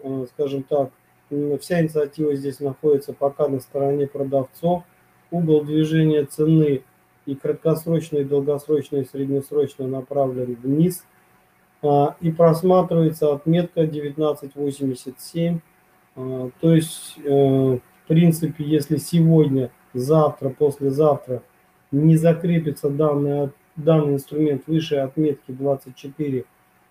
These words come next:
м, тридцать шесть, то, думаю, в моменте мы увидим, э, отметку девятнадцать семьдесят восемь, но округлим двадцать. То есть поведут инструмент ещё ниже.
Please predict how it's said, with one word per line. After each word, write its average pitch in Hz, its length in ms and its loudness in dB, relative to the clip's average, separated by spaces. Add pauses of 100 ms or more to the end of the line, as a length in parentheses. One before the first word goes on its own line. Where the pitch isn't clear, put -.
(320)
м, 127 640 -6
тридцать 147 640 -4 (420)
шесть, 180 600 0 (500)
то, 170 420 6
думаю, 165 560 6
в 151 60 0
моменте 160 580 2
мы 143 240 0
увидим, 151 520 -2 (520)
э, 131 340 -4
отметку 160 480 0
девятнадцать 131 680 -2
семьдесят 139 460 -4
восемь, 127 380 -6
но 170 120 2
округлим 143 520 -2
двадцать. 123 460 -4 (1200)
То 156 80 4
есть - 160 0
поведут 156 500 0
инструмент 151 640 0
ещё 135 300 -6
ниже. 123 340 -4